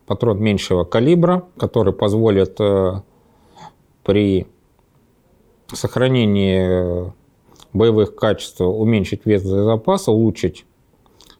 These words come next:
само оружие, э, и, наконец, принять на вооружение магазинную винтовку.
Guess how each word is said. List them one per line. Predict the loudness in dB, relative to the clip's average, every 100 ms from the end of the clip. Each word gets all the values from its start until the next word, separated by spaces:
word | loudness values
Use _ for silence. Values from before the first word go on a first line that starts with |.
| -8
само | -2 0 2
оружие, | 2 2 2 2 0 -4 _ _ _ _ _ _ _ _ _ _ _
э, | -10 -8 -4 -6 -4
и, | 0 2 4 2 -4 _ _ _ _ -6
наконец, | -4 0 0 0 -4 -8
принять | -2 0 0 0
на | 0
вооружение | 0 2 2 2 2
магазинную | 2 2 2 0 -2 -4
винтовку. | -4 -4 -4 -4 -6 -20